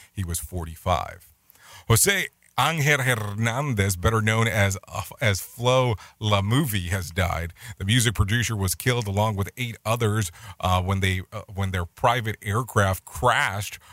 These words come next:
while making an emergency landing into Santo Domingo on Wednesday. His longtime partner and four-year-old son was also,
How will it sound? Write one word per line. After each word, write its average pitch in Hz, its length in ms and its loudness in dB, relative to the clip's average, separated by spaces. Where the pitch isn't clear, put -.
while 101 220 2
making 113 320 0
an 95 80 0
emergency 107 520 -2
landing 104 500 -2
into 95 180 -2
Santo 117 400 -2
Domingo 92 800 -2
on 87 260 0
Wednesday. 85 380 -4
His 90 160 -2
longtime 104 480 -2
partner 104 340 2
and 92 100 -4
four-year-old 95 540 -2
son 120 300 -2
was 104 100 -2
also, 95 640 -4